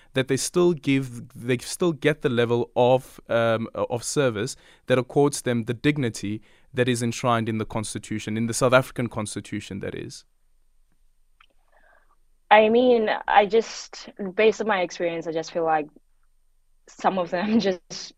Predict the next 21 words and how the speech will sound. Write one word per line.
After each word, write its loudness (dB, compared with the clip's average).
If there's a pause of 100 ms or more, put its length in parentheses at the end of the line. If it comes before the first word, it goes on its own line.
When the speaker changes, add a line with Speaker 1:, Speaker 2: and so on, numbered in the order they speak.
(120)
Speaker 2:
don't -2
take 2
their 4
jobs -2
really 0
seriously 0
in -4
a -4
sense. -6
Like, 2
I 6
was 2
just -4
speaking -6
to -10
someone -12
who -8
works -2
for 0
government, -2
and -10